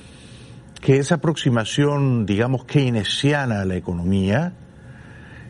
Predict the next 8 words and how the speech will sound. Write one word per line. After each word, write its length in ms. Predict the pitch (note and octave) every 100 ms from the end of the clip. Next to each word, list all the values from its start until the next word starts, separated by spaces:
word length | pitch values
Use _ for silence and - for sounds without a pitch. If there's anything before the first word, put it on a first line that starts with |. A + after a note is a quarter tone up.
| -
eh, 720 | - F2+ F2 E2 E2 F2 F2
multiplicar 840 | F2+ F2+ - F#2 F#2 - B2 B2 A2+
el 160 | E2+
gasto 440 | E2+ G#2+ - - G#2
público 960 | - C3+ B2 A2 G#2+ G2+ - A2+ A#2 A2+ - - - - - - - -
y 180 | F#2
al 160 | F#2 F2+
hacerlo 960 | F2 - - A#2 G#2+ A2+ A2+ G#2+ G#2